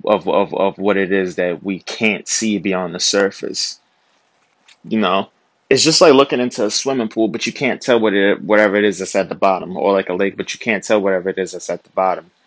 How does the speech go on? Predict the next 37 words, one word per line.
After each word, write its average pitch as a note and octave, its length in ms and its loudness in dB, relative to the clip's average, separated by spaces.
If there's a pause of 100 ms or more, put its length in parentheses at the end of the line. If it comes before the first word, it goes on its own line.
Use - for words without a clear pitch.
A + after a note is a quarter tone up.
(640)
You G2 100 -4
know, F2 260 -4 (280)
how A#2+ 140 4
many B2 180 2
people A2+ 260 0
are G2+ 40 2
just G2+ 180 -4
gonna G2 180 -6
say, F#2+ 460 -2
"I A2 80 -2
can't G#2+ 320 -2
judge G2 540 2
this - 460 -6 (140)
lake G2 460 0
by F2+ 280 2 (100)
whatever F#2+ 420 -2
it F2 80 -6
is F2 260 -6
that's E2+ 480 -8
at F#2+ 200 -6
the F2+ 60 -10
surface. - 600 -2
Like, D#2+ 220 0
I F#2 120 2
don't F2+ 260 -6
know G#2 220 -4
what's F2 240 -2
in B2+ 160 -2
there, F#2 160 -2
so - 160 0
I'm F#2+ 100 -2
not F2 180 -6
going F#2+ 260 -2
to - 120 -10
do F2+ 260 0
it." - 160 -2 (880)
But A2 480 2